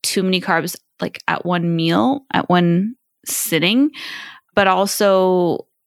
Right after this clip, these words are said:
you know, I'm active every day. So I feel like I earn my carbs. <laughs> So I don't recommend, like, overeating on carbs if you are trying to lose weight and you're not very active.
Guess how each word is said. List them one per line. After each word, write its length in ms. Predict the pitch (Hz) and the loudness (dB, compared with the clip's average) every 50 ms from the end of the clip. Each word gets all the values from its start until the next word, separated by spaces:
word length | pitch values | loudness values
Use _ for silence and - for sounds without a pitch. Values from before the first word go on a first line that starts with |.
| _ _ - | _ _ -2
you 80 | 190 | 0
know, 220 | 185 180 175 - - | 2 2 2 2 2
I'm 360 | - 185 180 175 175 170 165 - - | 0 0 0 0 -2 -2 -4 -4 -4
active 680 | 170 170 180 - - 254 262 269 269 277 - - - - - _ - | -4 -4 -4 -2 0 2 2 2 0 -2 -8 -16 -20 -20 -10 _ -2
every 240 | 240 226 240 254 | 0 2 2 2
day. 320 | 226 247 247 254 269 294 294 | 2 2 2 0 0 -2 -4
So 320 | - - - 214 190 175 - | -6 -4 -2 0 0 0 0
I 140 | - 180 | 0 -2
feel 220 | 170 - - 185 175 | -2 -2 -2 -2 -2
like 160 | 175 175 185 | -2 -2 -2
I 100 | 170 - - - | -4 -4 -2 -2
earn 240 | 165 165 165 160 | -2 0 0 0
my 120 | 156 - - | -2 -4 -4
carbs. 640 | - - - - - - - 208 - - - - - _ - | -4 -6 -6 -6 -6 -8 -8 -10 -12 -12 -14 -16 -10 _ -2
<laughs> 480 | 220 - - - - 220 208 254 240 | 0 0 0 0 0 0 0 -2 -2
So 400 | - - - 226 214 202 202 196 - - - - - - - - - - - - _ _ - | -4 -2 0 2 2 2 2 0 -2 -4 -4 -4 -4 -4 -6 -6 -8 -12 -14 -18 _ _ -2
I 100 | 202 208 | -2 0
don't 240 | 196 208 208 214 - | 2 2 0 0 0
recommend, 560 | - 208 208 202 226 202 190 180 180 180 180 | 0 0 0 0 0 0 0 0 0 0 2
like, 260 | 175 170 170 170 - _ - | 0 0 0 -2 -6 _ 0
overeating 640 | 185 185 180 175 180 175 170 170 170 170 175 170 170 | 2 2 4 4 2 2 2 0 0 0 0 0 0
on 160 | 165 165 165 | 0 0 -2
carbs 600 | - - 170 165 165 170 170 175 175 - - - - - | -2 -2 0 0 0 0 -2 -2 -4 -6 -8 -10 -6 -4
if 280 | 175 175 170 - - | -2 -2 -2 -4 -6
you 180 | 180 175 170 165 | -4 -2 0 2
are 420 | 165 165 165 165 170 170 - - _ - - | 2 2 2 0 0 -2 -2 -4 _ -12 -8
trying 380 | - - 180 165 165 170 170 | -4 -2 0 0 0 0 -2
to 140 | 170 - 196 | -4 -4 -2
lose 300 | 180 180 180 180 175 175 | 0 2 2 2 0 0
weight 460 | 165 160 156 160 160 156 - - - - _ _ _ _ _ _ _ _ _ | 0 0 0 0 -2 -4 -6 -10 -14 -14 _ _ _ _ _ _ _ _ _
and 140 | - 185 175 | -2 0 0
you're 80 | 165 165 | 2 2
not 240 | 160 156 151 - 170 | 2 0 0 0 0
very 260 | 180 165 160 156 - | 0 0 0 0 0
active. 800 | - 156 156 170 - - 240 247 262 269 277 - - - - | -2 -2 -4 -4 -2 0 0 0 0 0 -4 -8 -12 -16 -16